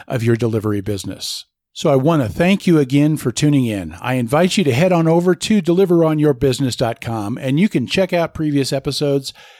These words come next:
You can click on the blog tab there, and that'll take you to our entrecourier dot com website. You can check out older posts there. You can find us on Twitter, Facebook, even LinkedIn. Just search for Entre Courier. While you're at the website,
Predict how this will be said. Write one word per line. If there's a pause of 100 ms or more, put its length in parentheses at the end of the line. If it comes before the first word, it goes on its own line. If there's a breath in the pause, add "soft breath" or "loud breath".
(120)
You
can
click
on
the
blog
tab
there,
and
that'll
take
you
to
our
entrecourier
dot
com
website. (240 loud breath)
You
can
check
out
older
posts
there. (320 loud breath)
You
can
find
us
on
Twitter,
Facebook,
even
LinkedIn.
Just (140)
search
for
Entre
Courier. (640 soft breath)
While
you're
at
the
website,